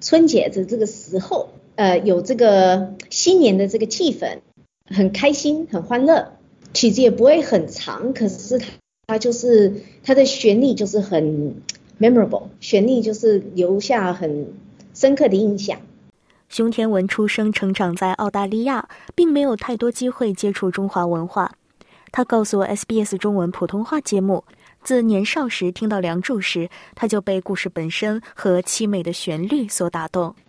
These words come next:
Speaker 1: 这个是，我是澳洲出生、澳洲长大的，所以一直都没有接触到，呃，中国的音乐、中国的文化。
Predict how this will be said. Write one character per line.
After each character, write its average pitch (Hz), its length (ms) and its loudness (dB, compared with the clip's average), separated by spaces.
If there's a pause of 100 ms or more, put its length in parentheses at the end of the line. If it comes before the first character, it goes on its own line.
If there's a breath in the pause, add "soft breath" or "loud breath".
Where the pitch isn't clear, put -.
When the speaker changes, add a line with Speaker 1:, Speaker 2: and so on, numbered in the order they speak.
(240)
Speaker 1:
这 320 120 -4
个 269 120 4
是， 220 580 0
我 190 160 -2
是 - 220 -2 (360)
澳 311 140 2
洲 269 140 0
出 262 160 -6
生、 254 300 -4
澳 269 120 0
洲 233 120 -4
长 220 180 -10
大 208 200 -4
的， - 120 -16 (380)
所 - 220 -6
以 214 80 -2
一 302 180 -2
直 - 140 -10
都 214 160 -2
没 196 160 2
有 208 140 2
接 285 360 0
触 277 360 -6 (100)
到， 107 360 -6 (200)
呃， 156 320 -10 (100)
中 262 280 0
国 156 400 0
的 175 180 -6
音 262 260 0
乐、 254 140 4
中 226 180 -2
国 202 100 -2
的 165 100 -4
文 147 300 -8
化。 - 340 -6